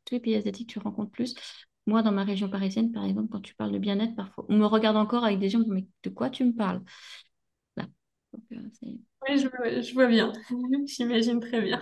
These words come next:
Speaker 2: <laughs>
Speaker 1: dans les réseaux d'en-, d'entrepreneurs, qu'on, bah, physique, hein, quand je me présente, euh, voilà, je,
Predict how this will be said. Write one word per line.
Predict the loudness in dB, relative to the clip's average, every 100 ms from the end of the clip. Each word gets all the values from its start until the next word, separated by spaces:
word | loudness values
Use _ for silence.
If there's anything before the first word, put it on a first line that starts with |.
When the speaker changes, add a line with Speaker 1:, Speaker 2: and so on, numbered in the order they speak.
| -2
Speaker 2:
<laughs> | -2 -2 0
Speaker 1:
dans | 2
les | 4
réseaux | 4 4 4
d'en-, | 4 4
d'entrepreneurs, | 4 2 -2 -4 0 2 2 0
qu'on, | -2
bah, | -2 -2 -4 -10 _
physique, | -6 2 2 4
hein, | 0
quand | 0
je | -2
me | -2
présente, | 2 2 2 0 0
euh, | 2
voilà, | 4 4
je, | 2